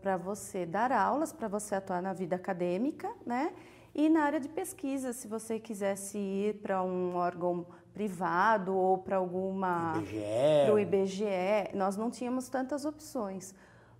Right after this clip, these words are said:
Speaker 1: Com a chegada forte da tecnologia, das mudanças de ferramentas, né?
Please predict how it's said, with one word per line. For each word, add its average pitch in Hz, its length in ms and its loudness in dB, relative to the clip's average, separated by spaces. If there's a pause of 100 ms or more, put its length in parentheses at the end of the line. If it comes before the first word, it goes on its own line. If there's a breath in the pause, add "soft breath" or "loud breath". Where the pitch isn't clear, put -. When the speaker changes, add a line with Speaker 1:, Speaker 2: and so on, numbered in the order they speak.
(140)
Speaker 1:
Com 285 840 4 (160)
a 220 140 0
chegada 196 680 0
forte 196 560 0
da 180 140 0
tecnologia, 180 1160 -4
das 170 300 -4
mudanças 180 580 -4
de 170 100 -10
ferramentas, 180 1200 -2
né? 208 280 -2